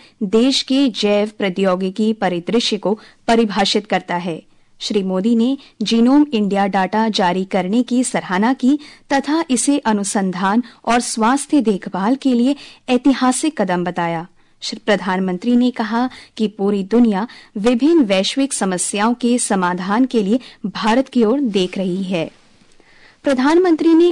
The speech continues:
कहा है कि दो हज़ार सैंतालीस तक भारत को विकसित राष्ट्र बनाने में प्रवासी भारतीयों की निर्णायक भूमिका है।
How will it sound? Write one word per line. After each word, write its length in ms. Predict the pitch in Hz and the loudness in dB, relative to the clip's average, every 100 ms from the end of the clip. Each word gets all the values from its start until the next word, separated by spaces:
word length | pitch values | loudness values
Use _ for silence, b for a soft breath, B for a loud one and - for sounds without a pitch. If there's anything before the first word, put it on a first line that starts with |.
| 339 | 2
कहा 220 | 214 240 | 0 0
है 220 | 262 277 285 | 2 2 2
कि 180 | 285 | 0
दो 140 | 214 202 | 0 -2
हज़ार 340 | 196 202 202 | -2 0 0
सैंतालीस 720 | 196 202 180 175 170 220 277 | 0 -2 -2 -2 0 0 0
तक 160 | 285 285 B B 202 | 0 -2 B B -8
भारत 420 | 180 196 233 277 | -4 0 0 0
को 220 | 269 285 294 B 226 | 0 0 -2 B -4
विकसित 500 | 196 269 - 370 320 | 0 0 0 -2 0
राष्ट्र 420 | 240 226 - 269 | 0 0 -2 -2
बनाने 480 | 214 196 180 196 269 | 0 0 0 2 4
में 260 | 254 285 285 | 4 4 2
प्रवासी 580 | 208 185 185 - 285 233 | 0 0 0 2 0 0
भारतीयों 500 | 175 175 175 254 269 | -2 -4 -2 0 2
की 200 | 247 269 B B 226 | 2 -2 B B 2
निर्णायक 640 | 233 254 254 247 302 262 | 4 4 4 4 0 -2
भूमिका 380 | 185 196 190 180 | -4 -2 -2 -4
है। 220 | 185 | -4